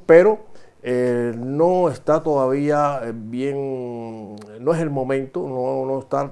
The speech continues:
todavía la madurez, eh, para comprender la necesidad de establecer esto como justicia, como, como un, el, como un aporte más a la justicia social,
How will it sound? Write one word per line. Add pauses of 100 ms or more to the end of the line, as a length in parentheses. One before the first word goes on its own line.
todavía
la
madurez, (500)
eh,
para
comprender
la
necesidad
de
establecer
esto
como
justicia, (480)
como,
como
un,
el,
como
un
aporte
más
a
la
justicia
social,